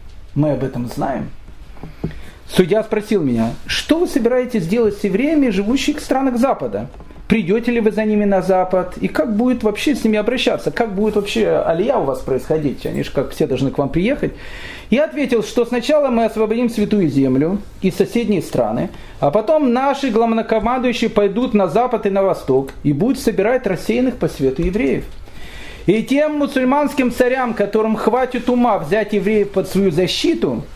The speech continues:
и привести их в Иерусалим живыми и здоровыми, воздадут такие почести, каких не знали ещё ни один мусульманский правитель. И Господь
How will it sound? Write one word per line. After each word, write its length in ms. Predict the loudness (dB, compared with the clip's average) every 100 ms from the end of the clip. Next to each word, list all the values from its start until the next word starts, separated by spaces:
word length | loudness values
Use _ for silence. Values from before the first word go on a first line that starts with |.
| -2
и 80 |
привести 560 | 2 2 2 0 2 2
их 60 | 2
в 60 |
Иерусалим 840 | 2 4 2 2 2 4 2 0 -4
живыми 440 | 0 0 2 2 0
и 20 |
здоровыми, 760 | 0 2 2 2 0 0 -2 -4 -10 -2
воздадут 680 | 2 2 2 0 0 0 2
такие 320 | 2 2 2
почести, 600 | 2 0 0 -2 -2 -2
каких 380 | 0 0 0 2
не 120 | 2
знали 540 | 2 2 2 2 0 -2
ещё 360 | -2 0 0 2
ни 120 | 2
один 300 | 2 2 2
мусульманский 540 | 2 2 0 0 -2
правитель. 500 | 0 0 0 0 -2 -4 -14 -6 0
И 100 | 2
Господь 580 | 2 0 0 0 0